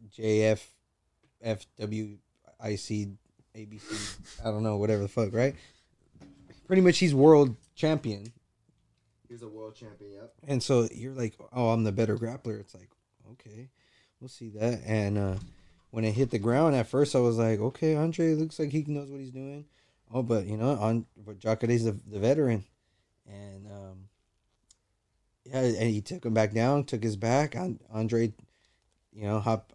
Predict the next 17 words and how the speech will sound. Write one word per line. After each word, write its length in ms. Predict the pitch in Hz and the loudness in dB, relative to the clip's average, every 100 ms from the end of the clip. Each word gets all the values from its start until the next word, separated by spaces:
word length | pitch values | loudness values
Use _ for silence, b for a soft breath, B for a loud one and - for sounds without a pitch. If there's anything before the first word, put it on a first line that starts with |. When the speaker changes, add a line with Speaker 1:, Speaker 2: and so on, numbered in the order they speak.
| 98 104 | -18 -4
Speaker 1:
backpacked 520 | 113 120 127 123 - | -4 0 0 0 0
him, 220 | 143 143 | 0 2
and 400 | 117 104 101 95 - _ _ _ _ _ _ _ _ - | 2 0 -4 -8 -14 _ _ _ _ _ _ _ _ -8
next 260 | 107 - | -6 -4
thing 120 | 120 | 0
you 120 | 113 107 | 2 2
know, 200 | 117 127 | 2 2
it 60 | |
has 200 | 117 113 | 2 2
him 100 | 117 | 2
in 100 | 113 | 0
an 60 | 104 | 0
armbar, 640 | 110 123 123 139 156 139 | 0 2 4 4 4 4
and 140 | 113 | 2
then 320 | 107 107 104 104 127 | -2 -6 -14 -20 _
we 140 | 113 | -20
just, 360 | 98 101 - | -18 -18 -20